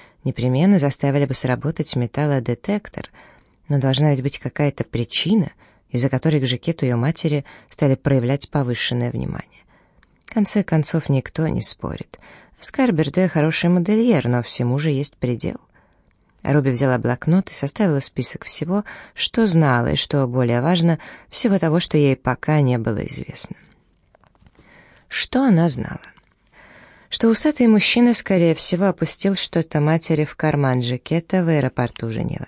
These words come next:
Что элегантная женщина в больших солнцезащитных очках и с рыжими волосами, чтобы заполучить это, готова пойти на множество преступлений: кражу,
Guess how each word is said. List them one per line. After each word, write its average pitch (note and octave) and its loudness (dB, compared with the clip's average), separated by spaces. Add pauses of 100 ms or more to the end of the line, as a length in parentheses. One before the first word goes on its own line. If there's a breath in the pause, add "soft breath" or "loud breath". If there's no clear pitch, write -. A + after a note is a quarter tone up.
(800 loud breath)
Что - 0
элегантная A#3+ 4
женщина F#3+ 4
в D#3+ -2
больших D3 0
солнцезащитных D#3+ -2
очках - -6 (240 loud breath)
и - -4
с - 0
рыжими F3 4
волосами, C3 -2 (360 loud breath)
чтобы G3+ 0
заполучить F#3+ 0
это, F3+ -4
готова C#3+ -2
пойти C3+ -2
на C#3 -2
множество B2 -4
преступлений: - -6 (360 soft breath)
кражу, C#3 -2